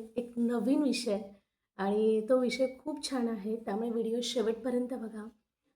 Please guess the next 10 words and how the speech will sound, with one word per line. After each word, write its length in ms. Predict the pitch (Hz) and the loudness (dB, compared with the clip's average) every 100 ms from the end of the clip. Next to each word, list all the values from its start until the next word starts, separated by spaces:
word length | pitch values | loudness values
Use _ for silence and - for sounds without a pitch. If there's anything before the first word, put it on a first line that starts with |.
| 208 | 4
दहा 340 | 254 262 302 | 6 6 4
अशा 420 | 302 277 - 349 | 2 0 2 4
सवयी 400 | - 285 226 233 285 - _ _ _ _ 202 | 4 4 4 2 -2 -12 _ _ _ _ -4
ज्या 200 | 247 262 | 2 2
तुमची 500 | 269 254 240 277 254 | 2 2 2 2 4
लाईफ 280 | 226 214 226 - - _ _ _ _ - | 4 2 0 -8 -18 _ _ _ _ 2
पूर्णपणे 520 | 269 247 247 254 254 | 4 4 4 0 -2
चेंज 360 | 247 208 208 | -2 -2 -2
करू 220 | 208 220 226 | -2 0 0
शकते. 420 | 233 - - | -4 -12 -16